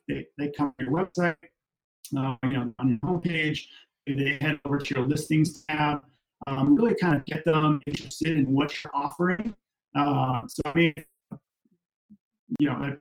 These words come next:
it's, I've heard this example back in the day. It's super cheesy, but, you know, just going up to a girl and, you know, kissing her on the lips, it's probably not gonna to fare too well for you. Um, you know, I kind of view, uh, going to a website, immediately throwing up a pop-up before they really have a chance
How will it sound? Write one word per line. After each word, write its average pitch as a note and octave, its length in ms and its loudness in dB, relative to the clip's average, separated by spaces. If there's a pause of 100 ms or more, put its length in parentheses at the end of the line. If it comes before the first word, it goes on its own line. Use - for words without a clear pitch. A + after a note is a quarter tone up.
it's, - 400 -6
I've C3+ 140 -4
heard C#3+ 180 2
this C#3 140 0
example C#3 600 0
back C#3 280 0
in C3 40 4
the C3+ 80 2
day. C#3 280 0
It's - 320 -6
super - 180 0
cheesy, C#3 400 6
but, C3+ 240 0
you C#3 80 4
know, B2+ 80 -2
just - 220 -6
going D3 240 8
up C#3+ 100 2
to C#3+ 140 2
a C#3+ 40 4
girl C#3+ 460 4 (300)
and, C#3+ 500 6
you C3+ 60 6
know, B2+ 100 0
kissing C#3+ 320 0
her C3+ 60 2
on C3+ 80 4
the C3+ 40 2
lips, D3 280 2
it's - 160 -18 (100)
probably D3 460 4
not C#3 320 4
gonna C3+ 240 0 (120)
to C3+ 80 -4
fare C#3 500 0
too D3 180 6
well C3+ 240 2
for - 140 -6
you. C3 280 -2 (380)
Um, D3 300 2
you E3+ 100 4
know, D3+ 80 -6
I D#3+ 100 2
kind D#3+ 240 4
of B2 80 0
view, D3 520 6 (100)
uh, - 40 -16 (120)
going D3+ 220 0
to D3 100 2
a C#3+ 40 0
website, C#3+ 640 -2 (160)
immediately C#3+ 420 4 (460)
throwing C#3+ 240 4
up C#3 140 -2
a C3 60 -10
pop-up - 420 -4
before - 280 -6
they C3+ 100 0
really C#3 240 2
have C#3 200 0
a B2 60 -4
chance C3+ 440 0